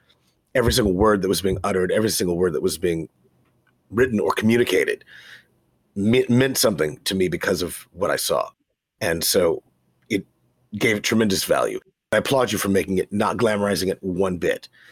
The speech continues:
because it takes all the sort of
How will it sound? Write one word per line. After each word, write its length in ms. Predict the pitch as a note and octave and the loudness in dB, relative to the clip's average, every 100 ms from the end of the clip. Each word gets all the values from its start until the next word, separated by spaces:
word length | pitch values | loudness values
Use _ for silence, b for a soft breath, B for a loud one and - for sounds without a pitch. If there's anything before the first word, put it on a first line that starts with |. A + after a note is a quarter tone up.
| b b b | b b b
because 260 | F#3 - F2+ | -6 -2 0
it 140 | F#2+ - _ _ _ _ | -2 -4 _ _ _ _
takes 440 | - B2+ - - - | -2 -2 0 -4 0
all 320 | B2 B2 A#2+ G#2+ | 2 6 6 6
the 240 | G2+ F2+ B _ _ _ - | 4 2 B _ _ _ -2
sort 200 | A#2+ G#2 | 2 2
of 180 | F2 | -2